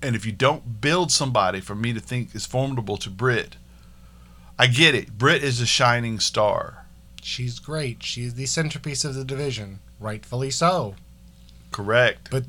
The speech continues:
Speaker 1: But
Speaker 2: she needs more legitimate people in that
Speaker 1: Superman
Speaker 2: division.
Speaker 1: without Lex
Speaker 2: <clears throat>
Speaker 1: is
Speaker 2: It's kinda
Speaker 1: nothing.
Speaker 2: boring, yeah.
Speaker 1: Batman without the Joker doesn't matter. You, you have to have G-, Green Goblin, Spider-Man.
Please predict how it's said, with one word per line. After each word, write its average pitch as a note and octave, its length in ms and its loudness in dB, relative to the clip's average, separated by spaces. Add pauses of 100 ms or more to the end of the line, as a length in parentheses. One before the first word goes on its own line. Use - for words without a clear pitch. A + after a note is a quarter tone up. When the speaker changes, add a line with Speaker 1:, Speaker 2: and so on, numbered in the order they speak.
(140)
Speaker 1:
But B2 260 4 (280)
Speaker 2:
she - 260 -4
needs D3 340 0 (260)
more D3+ 580 4 (300)
legitimate D#3+ 720 4
people F3+ 340 0
in A2 60 -4
that A2+ 60 -4
Speaker 1:
Superman F#3 760 4
Speaker 2:
division. E3+ 60 4
Speaker 1:
without C#3+ 400 10
Lex B2 840 4 (520)
Speaker 2:
<clears throat> - 460 -10
Speaker 1:
is F#3+ 80 6 (560)
Speaker 2:
It's G2+ 100 -4
kinda B2 120 6
Speaker 1:
nothing. - 160 4
Speaker 2:
boring, B2 460 2
yeah. C#3 220 -4
Speaker 1:
Batman D3 600 6
without B2+ 340 6
the B2+ 60 -6
Joker B2 360 0
doesn't A2 320 0
matter. F#2+ 360 0 (380)
You, B2+ 160 -4
you C#3 160 -2
have C#3+ 380 6
to D#3+ 100 0
have B2 520 2 (100)
G-, - 120 -6
Green D3+ 280 2
Goblin, C3+ 480 6
Spider-Man. A2 560 0